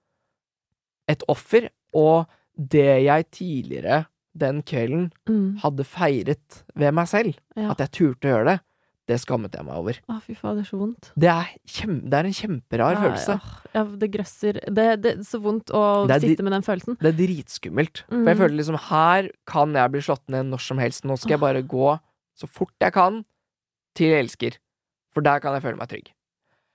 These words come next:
Speaker 2: Gud, så grusomt. Jeg kjenner nesten vi får tårer i øynene. Det er, det er skikkelig ille.
Speaker 1: Mm. Og
Speaker 2: At
Speaker 1: det var også etter at ha-,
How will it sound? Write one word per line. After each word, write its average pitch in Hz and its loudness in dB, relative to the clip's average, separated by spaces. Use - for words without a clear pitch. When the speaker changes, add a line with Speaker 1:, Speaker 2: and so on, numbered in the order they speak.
Speaker 2:
Gud, 262 0
så 254 0
grusomt. 208 0
Jeg 220 4
kjenner 202 -2
nesten 196 -4
vi 185 -2
får 185 -4
tårer 196 -4
i 190 -6
øynene. 180 -4
Det - -8
er, 185 -2
det - -14
er 226 4
skikkelig - -10
ille. 185 -4
Speaker 1:
Mm. 131 0
Og - 2
Speaker 2:
At 156 2
Speaker 1:
det 175 6
var 180 6
også 160 -2
etter 139 2
at - -4
ha-, 139 4